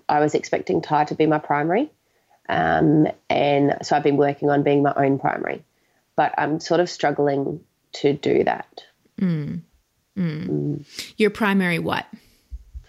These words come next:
Speaker 1: Uh, so, like, instead of expecting Ty to give me happiness and
Speaker 2: Mm-hmm.
Speaker 1: give me love and all that kind of stuff and be the primary person of
Speaker 2: Mm-hmm.
Speaker 1: everything, um,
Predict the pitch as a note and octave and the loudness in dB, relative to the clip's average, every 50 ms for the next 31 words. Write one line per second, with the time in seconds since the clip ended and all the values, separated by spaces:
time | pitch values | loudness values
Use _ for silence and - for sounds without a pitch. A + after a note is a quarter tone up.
0 | A3+ A3+ A#3 - - - G3+ G3 F#3+ G#3 - A#3 G3 F3 D3+ D3 D3 C#3 C3 - | -6 -4 -4 -4 -2 -2 0 0 0 0 2 2 4 4 4 0 -2 -4 -4 -6
1 | - - _ - _ _ _ _ _ _ _ _ _ - F3 E3 E3+ - - F3 | -10 -18 _ -20 _ _ _ _ _ _ _ _ _ -2 0 0 0 0 0 0
2 | D#3+ E3 D#3 C#3+ - - - F3 - - E3 D#3+ D#3 D#3 - - D#3+ E3 - C#3+ | 2 2 0 0 -4 -2 -4 -4 -4 -2 -4 -4 -4 -4 -6 -6 -4 -4 -2 -4
3 | C#3+ - - - - - - - - - - - - D#3 - - C#3+ - - - | -4 -6 -8 -8 -8 -8 -6 -4 -2 -2 -2 -4 -6 -8 -6 -8 -8 -6 -6 -10
4 | - - - - - D#2+ - - F#2 - G3+ F3+ G3+ A3+ - - - - - - | -10 -10 -10 -10 -8 -8 -6 -4 2 2 4 4 4 2 2 0 -2 0 0 2
5 | C2 - - - F#2 F2+ - - - A#1 - C2+ D#2 - - - - - - - | 2 0 -2 -4 -6 -10 -10 -6 -6 -4 -2 -2 -4 -4 -6 -12 -20 -16 -2 0
6 | D3+ C#3+ - - - - - - - - - C#3 - - C#3 C#3+ C#3 C#3 C3+ - | 0 2 2 -2 -4 -4 -4 -4 -4 -2 -4 -4 -2 0 0 2 4 2 2 2
7 | - - - - C3+ C3 C3 C#3 C3+ C3 - - C3+ C#3+ - - - D3+ - C2 | 0 -4 -2 -2 -2 0 0 0 0 -2 0 0 -2 -2 -2 -2 -2 0 2 2
8 | - - - - - _ _ _ - F#3+ F3+ F#3 G3 B3 - B2 B2+ D3 - - | 0 -2 -4 -10 -12 _ _ _ -4 -2 2 4 4 4 4 2 0 0 0 -2
9 | D2 D2 - D#3 _ _ _ _ _ _ _ _ - - D3 C#3 C3+ C3+ C3+ C3+ | 0 0 -2 -4 _ _ _ _ _ _ _ _ -6 -4 -2 0 2 2 2 2
10 | C3+ C3+ C3+ C3+ D3 - | 2 0 0 -2 -2 -4